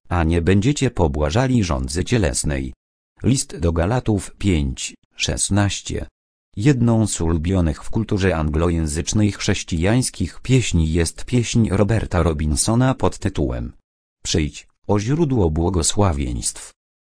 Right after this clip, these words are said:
Autor tekstu tej pieśni nie zawsze był człowiekiem wiary.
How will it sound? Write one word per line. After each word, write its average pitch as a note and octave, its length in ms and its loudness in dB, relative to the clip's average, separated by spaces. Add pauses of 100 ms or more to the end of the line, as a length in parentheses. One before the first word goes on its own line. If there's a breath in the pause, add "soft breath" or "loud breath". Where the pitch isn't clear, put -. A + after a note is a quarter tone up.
(140)
Autor F#2 480 -2
tekstu F#2+ 480 0
tej E2 220 0
pieśni F2+ 520 0
nie E2+ 160 2
zawsze B2+ 460 0
był G#2+ 260 6
człowiekiem F2 680 0
wiary. E2 400 0